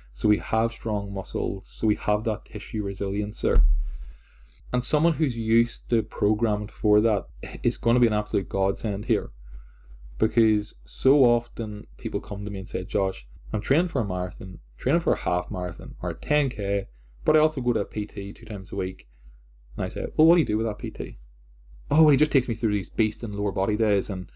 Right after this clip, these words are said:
we do hip thrusts for five sets, and then we do leg press, and we do squats, and we do leg curls and R D Ls, and we do all these sets and intensity," and then it's, "Well, how does your run feel?"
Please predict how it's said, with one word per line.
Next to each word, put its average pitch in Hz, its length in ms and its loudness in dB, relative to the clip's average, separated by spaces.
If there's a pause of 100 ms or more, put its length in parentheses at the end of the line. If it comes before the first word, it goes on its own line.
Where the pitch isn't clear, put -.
we 110 80 4
do 107 140 2
hip 117 200 0
thrusts - 560 -2
for - 140 -4
five 98 280 2
sets, 98 380 0
and 107 60 -4
then 95 80 -4
we 92 60 -4
do 95 280 -2
leg 104 300 2
press, 101 340 -4
and 101 60 -10
we 87 40 -8
do 87 120 -8
squats, 110 520 0
and 101 100 -10
we 95 40 -8
do 90 460 -4
leg 107 300 2
curls 98 440 0
and 90 140 -12
R 98 120 -2
D 95 160 -2
Ls, 110 440 4
and 98 180 -12 (240)
we 110 80 0
do 110 120 2
all 107 160 6
these 98 200 0
sets 104 380 0
and 101 100 -6
intensity," 120 720 4
and 101 220 -4 (240)
then 104 180 -2
it's, - 340 -8 (100)
"Well, 104 120 2
how 123 80 4
does 113 100 6
your 98 100 0
run 117 240 0
feel?" 113 400 -2